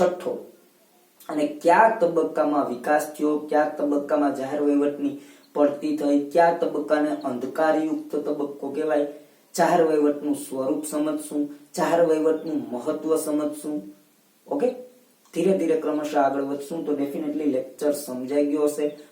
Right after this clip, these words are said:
કંઈ પ્રશ્ન હોય તો તમે કમેન્ટની અંદર કમેન્ટ કરી અને નાખી શકો છો. ઓકે,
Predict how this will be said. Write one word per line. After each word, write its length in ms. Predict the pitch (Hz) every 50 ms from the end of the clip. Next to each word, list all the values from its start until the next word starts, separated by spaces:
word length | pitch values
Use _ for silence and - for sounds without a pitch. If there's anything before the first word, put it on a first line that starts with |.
| _ -
કંઈ 140 | 135 127 123
પ્રશ્ન 340 | 127 127 127 - - 143
હોય 220 | 147 147 151 147 147
તો 100 | - -
તમે 200 | - 135 131 127
કમેન્ટની 540 | - - 127 131 135 131 - - 143 143 143
અંદર 280 | 143 147 143 143 143
કમેન્ટ 400 | - 123 123 123 120 - - -
કરી 220 | - 123 123 127 123
અને 340 | 120 123 135 156 - - - - - - _ _ _ _ -
નાખી 340 | 127 131 135 135 - - 139
શકો 320 | - - 120 - 123 120
છો. 140 | - - - - - - - -
ઓકે, 220 | 151 - 202